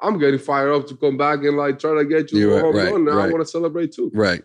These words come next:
Speaker 1: But it's not, like, about you striking me out, like, me hitting a home run off of you. I wanna be successful in that.
Speaker 2: It's just the moment.
Speaker 1: It's just a moment,
Speaker 2: Yep.
Speaker 1: you know. You gotta, you
Speaker 2: Mm-hmm.
Speaker 1: wanna appreciate your moment in your own way.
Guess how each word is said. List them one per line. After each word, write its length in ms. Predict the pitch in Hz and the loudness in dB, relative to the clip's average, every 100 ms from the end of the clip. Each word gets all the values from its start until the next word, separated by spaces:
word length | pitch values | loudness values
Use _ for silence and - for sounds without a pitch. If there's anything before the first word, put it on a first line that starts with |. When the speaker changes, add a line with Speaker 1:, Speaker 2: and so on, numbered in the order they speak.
| _ | _
Speaker 1:
But 140 | 120 143 160 | -2 2 2
it's 80 | |
not, 160 | 175 170 | 2 2
like, 180 | 160 143 | 2 0
about 380 | 139 143 135 117 | 0 2 2 0
you 260 | 139 180 | 0 -2
striking 380 | - 143 139 131 | 0 -4 -4 -2
me 120 | 175 | -2
out, 200 | 139 131 123 | -2 -6 -8
like, 120 | 117 | -6
me 160 | 135 139 | -6 -6
hitting 200 | 135 127 | -4 -4
a 20 | |
home 240 | 127 123 | -4 -6
run 160 | 131 127 | -6 -6
off 160 | 123 | -10
of 80 | 120 | -8
you. 120 | 170 | -6
I 60 | 117 | -4
wanna 220 | 135 139 | -4 -4
be 140 | 120 117 | -6 -10
successful 600 | 113 - 156 170 113 107 | -10 -8 -8 -8 -10 -12
in 80 | |
that. 100 | 98 | -4
Speaker 2:
It's 120 | 101 104 | -2 0
just 200 | 104 - | 0 -2
the 60 | |
moment. 380 | 90 92 87 80 | -4 -2 -4 -4
Speaker 1:
It's 80 | 123 | -4
just 160 | 143 135 | -2 -2
a 60 | |
moment, 400 | 113 131 170 110 | -2 -2 -4 -4
Speaker 2:
Yep. 60 | 104 | -2
Speaker 1:
you 60 | 110 | -2
know. 80 | 113 | -2
You 180 | 117 131 | 0 0
gotta, 160 | 131 120 | 0 0
you 80 | |
Speaker 2:
Mm-hmm. 180 | 110 147 | 2 2
Speaker 1:
wanna 180 | 156 139 | 4 2
appreciate 520 | 113 - 151 - 120 | 0 0 -2 0 0
your 100 | 117 | 0
moment 380 | 110 120 117 107 | 0 0 -2 -4
in 80 | 107 | -8
your 180 | 104 104 | -12 -12
own 140 | 104 | -12
way. 280 | 107 117 | -10 -12